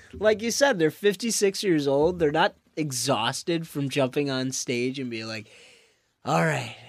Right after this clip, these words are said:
I gotta have the hot stage lights on me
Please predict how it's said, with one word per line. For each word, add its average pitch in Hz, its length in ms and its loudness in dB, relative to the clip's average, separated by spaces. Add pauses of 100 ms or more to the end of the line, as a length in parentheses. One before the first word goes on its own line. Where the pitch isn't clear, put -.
(140)
I - 40 -20
gotta 104 220 -10
have 117 300 -6 (360)
the - 60 -12
hot 180 300 -2
stage 165 440 0
lights 165 340 2
on 156 260 0
me 147 380 0